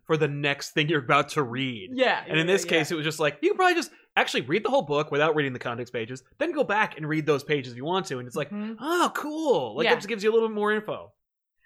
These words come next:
Speaker 2: So, um, essentially, like, they bring Polaris to, I guess, the gardens as well,
Speaker 1: She needs to be
Speaker 2: where,
Speaker 1: healed?
Speaker 2: where Monet and Rachel Summers are there, and, like, Monet's like, "You can't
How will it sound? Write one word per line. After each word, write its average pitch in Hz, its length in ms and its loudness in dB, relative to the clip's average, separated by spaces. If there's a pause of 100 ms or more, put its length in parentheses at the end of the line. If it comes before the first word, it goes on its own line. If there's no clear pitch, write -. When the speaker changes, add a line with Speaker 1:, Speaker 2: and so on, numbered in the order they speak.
(220)
Speaker 2:
So, 311 480 0
um, 262 520 2 (160)
essentially, 294 760 -6
like, 208 380 -6 (500)
they 247 180 -4
bring 294 200 -8
Polaris 208 840 -4 (540)
to, 214 200 -4
I 185 80 -2
guess, 190 200 -6
the 196 80 -6
gardens 175 380 -4
as 156 140 -14
well, 165 360 -2
Speaker 1:
She 147 100 -12
needs 135 160 -12
to - 40 -16
be 214 60 -4
Speaker 2:
where, 220 120 2
Speaker 1:
healed? 170 220 -6
Speaker 2:
where 220 180 -2
Monet 220 580 -2
and 190 420 -6 (160)
Rachel 214 280 -4
Summers 285 360 -6
are 202 80 -6
there, 185 220 -2
and, 196 160 -4
like, 190 260 -6 (220)
Monet's 233 260 -4
like, 226 140 -10 (100)
"You 262 100 -10
can't 311 220 -6